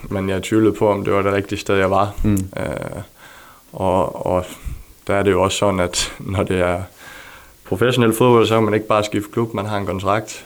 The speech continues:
Speaker 1: øh, og der er nogen, der skal være enige i, at det er en god idé, at du skal et andet sted hen. Så,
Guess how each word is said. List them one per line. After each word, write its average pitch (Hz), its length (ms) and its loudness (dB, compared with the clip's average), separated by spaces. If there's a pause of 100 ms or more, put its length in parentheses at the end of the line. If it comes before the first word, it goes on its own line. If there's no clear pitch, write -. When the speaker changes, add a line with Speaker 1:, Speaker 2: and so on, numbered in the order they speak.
(120)
Speaker 1:
øh, 101 60 -8 (640)
og 104 320 -8 (160)
der 104 60 -4
er 98 60 -2
nogen, 98 220 -4
der 95 60 -4
skal 98 180 -6
være 95 160 -2
enige 98 280 -4
i, - 20 -2
at 90 280 -8
det 101 60 -6
er 98 40 -4
en 95 60 -8
god 101 220 0
idé, 95 60 -2
at 92 180 0
du 98 120 -4
skal 92 220 -6
et 98 40 -6
andet 98 140 -8
sted 98 180 -8
hen. 101 200 -8 (120)
Så, - 160 -14